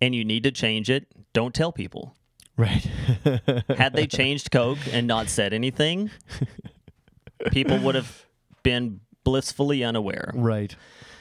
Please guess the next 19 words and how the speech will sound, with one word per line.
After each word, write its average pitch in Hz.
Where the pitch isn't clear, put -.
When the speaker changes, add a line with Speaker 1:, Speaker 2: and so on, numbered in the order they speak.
Speaker 1:
And 120
they 127
probably 127
would 117
have 110
increased 110
their 107
sales 92
because 92
blind 95
taste -
tests -
proved -
that -
it -
would 95
have. -
Speaker 2:
<laughs> -
Speaker 1:
So 139